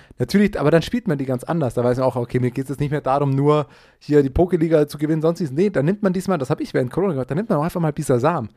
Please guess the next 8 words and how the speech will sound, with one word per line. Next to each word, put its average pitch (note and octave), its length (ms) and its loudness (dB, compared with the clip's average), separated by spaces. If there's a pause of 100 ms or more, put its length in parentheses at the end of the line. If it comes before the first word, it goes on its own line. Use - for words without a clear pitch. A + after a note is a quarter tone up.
(220)
am B2+ 120 -6
Anfang. A#2+ 280 -2
Sch-, - 440 -8 (140)
schlechtestes G3 560 0
Starter-Pokémon C3+ 600 -2
ist C3+ 100 -8
ja D3+ 60 0
vollkommen, E3 400 -2